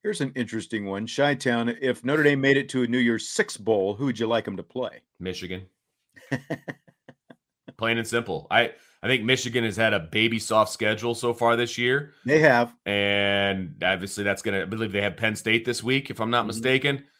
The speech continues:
Speaker 2: So the, obviously that's gonna change this week, although Penn State isn't exactly a world beater.
Speaker 1: Oh, I was gonna say, Penn State basically, I
Speaker 2: Right.
Speaker 1: mean, they played Purdue and they played Auburn.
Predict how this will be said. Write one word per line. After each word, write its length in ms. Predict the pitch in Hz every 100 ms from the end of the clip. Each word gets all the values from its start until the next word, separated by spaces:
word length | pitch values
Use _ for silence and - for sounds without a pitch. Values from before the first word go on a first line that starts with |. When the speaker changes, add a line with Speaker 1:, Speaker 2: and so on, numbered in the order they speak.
| _
Speaker 2:
So 180 | - 110
the, 80 | 107
obviously 300 | 113 110 117
that's 160 | 113 -
gonna 180 | 113 98
change 380 | - 117 113
this 200 | 107 113 113
week, 180 | 120
although 240 | 110 110 107
Penn 200 | 113 113
State 240 | 117 117
isn't 180 | 104 92
exactly 400 | 98 98 107 98
a 60 | 87
world 360 | 95 127 110
beater. 380 | 87 90 87 85 -
Speaker 1:
Oh, 100 | 165
I 80 |
was 100 | 175
gonna 160 | 160 160
say, 200 | 143 156
Penn 280 | 120 185 185
State 320 | - 208 170
basically, 440 | 156 160 - 160 143
I 140 | 131
Speaker 2:
Right. 80 | 147
Speaker 1:
mean, 120 | 147
they 100 | 160
played 320 | 147 214 202
Purdue 300 | 156 170 185
and 100 | 165
they 100 | 147
played 280 | 135 151 135
Auburn. 500 | 123 127 117 95 80